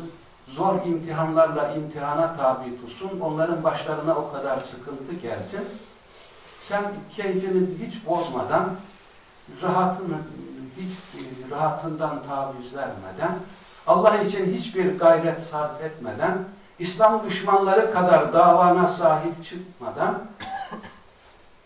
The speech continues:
cennetin yolunu bekle. Eyvallah, Allah büyüktür ama onun azabı da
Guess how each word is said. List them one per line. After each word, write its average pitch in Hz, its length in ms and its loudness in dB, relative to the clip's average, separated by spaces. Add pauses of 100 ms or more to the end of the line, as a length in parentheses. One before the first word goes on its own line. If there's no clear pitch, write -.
(1300)
cennetin 160 640 -6
yolunu 139 340 -10 (120)
bekle. - 1400 -20
Eyvallah, - 420 -6 (140)
Allah 160 380 -2 (600)
büyüktür 175 560 -10
ama 180 220 2 (880)
onun 151 320 -4
azabı 127 480 -6
da - 160 -10